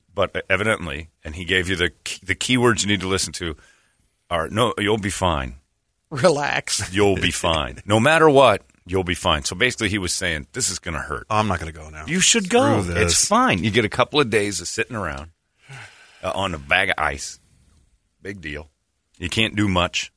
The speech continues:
Speaker 1: And then, uh, you're up and you're like, "Eh, it hurts a little bit." But you'll be like, Josh, you'll be like, "A week." Some guys have terror. My friend, uh, Brett Keir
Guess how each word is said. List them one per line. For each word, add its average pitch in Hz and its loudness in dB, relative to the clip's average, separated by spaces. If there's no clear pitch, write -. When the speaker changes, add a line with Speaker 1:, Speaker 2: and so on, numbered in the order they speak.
Speaker 1:
And 95 0
then, 90 0
uh, 87 -2
you're 95 2
up 113 2
and 87 -4
you're 90 -4
like, 92 -4
"Eh, 123 -6
it 113 -6
hurts 107 -4
a 92 -6
little 87 -4
bit." 80 -4
But 90 0
you'll 101 0
be 98 0
like, 82 2
Josh, 120 2
you'll 87 -12
be 92 -6
like, 85 -4
"A 87 -8
week." 78 -14
Some 156 -2
guys 120 4
have 87 2
terror. 113 2
My 117 2
friend, 107 -2
uh, 80 -2
Brett 87 -4
Keir 85 -6